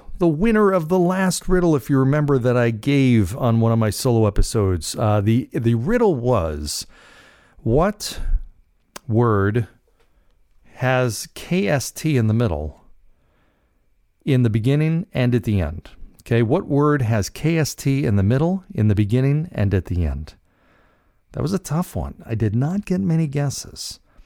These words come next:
But the correct guess, correct answer was given by Tammy Haynes. Congratulations, Tammy. Uh, very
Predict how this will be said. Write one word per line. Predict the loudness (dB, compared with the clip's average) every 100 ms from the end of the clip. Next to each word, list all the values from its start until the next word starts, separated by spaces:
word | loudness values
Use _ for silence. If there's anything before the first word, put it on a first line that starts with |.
| _ _ _ -20 -12
But | -4 -2 -4 _ _ -10
the | -10
correct | -6 -4 0 0 -2 -8 -8 -4
guess, | -2 0 -2 -4 -8 -12 -16 _ -8
correct | -4 -4 -2
answer | -2 0 0
was | 0 0
given | -2 0 2 2 0
by | -2 -2 0 0 0 -2 -4 -12 _ _ _ -16
Tammy | -4 0 2 2 0 -4 _ _
Haynes. | -2 0 0 -2 -8 -12 -12 -14 -18 -8
Congratulations, | -4 0 0 0 0 0 0 -2 -2
Tammy. | -2 -2 0 0 0 -4 _ _ -20 -20 _ _ _
Uh, | -2 2 2 0
very | -2 0 2 0 -2